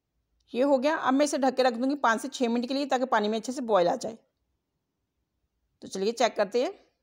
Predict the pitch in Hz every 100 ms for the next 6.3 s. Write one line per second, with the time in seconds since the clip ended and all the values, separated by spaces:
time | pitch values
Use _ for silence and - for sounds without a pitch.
0 | _ _ _ _ 185 185 214 226 226 233
1 | 233 233 269 233 - - 233 240 214 220
2 | 208 254 262 226 233 254 240 214 240 262
3 | 277 269 339 392 - _ _ _ 220 233
4 | 233 254 285 262 254 285 269 277 330 427
5 | - 285 294 294 302 262 233 262 254 226
6 | 247 254 302